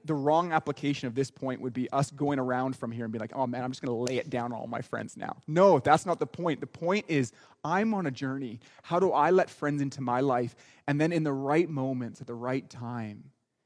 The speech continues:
to have the courage to prayerfully, thoughtfully, lovingly come alongside someone you love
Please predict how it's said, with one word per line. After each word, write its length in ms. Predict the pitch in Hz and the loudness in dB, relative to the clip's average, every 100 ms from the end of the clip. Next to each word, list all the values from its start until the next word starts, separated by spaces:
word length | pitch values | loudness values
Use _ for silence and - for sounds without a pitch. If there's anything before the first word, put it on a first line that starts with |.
| _ | _
to 80 | - | -12
have 220 | 127 135 | -6 -6
the 80 | 135 | -6
courage 920 | - - 139 147 120 - - - _ _ _ _ _ _ _ _ _ _ _ _ | -12 -12 -8 -4 -6 -8 -18 -20 _ _ _ _ _ _ _ _ _ _ _ _
to 80 | 117 | -20
prayerfully, 920 | - 135 127 135 - 139 143 135 151 _ _ _ _ _ _ | -10 -2 0 -2 -6 -8 -8 -10 -16 _ _ _ _ _ _
thoughtfully, 760 | - 127 - - 123 110 117 - _ _ _ - | -4 -4 -4 -10 -12 -12 -14 -20 _ _ _ -6
lovingly 600 | 123 123 123 110 107 131 | -4 -2 -4 -8 -12 -16
come 220 | - - 127 | -18 -12 -8
alongside 580 | 123 120 - 120 117 | -8 -8 -10 -8 -8
someone 300 | 123 127 127 | -8 -10 -8
you 100 | 123 | -8
love 400 | 113 104 101 - | -8 -8 -12 -18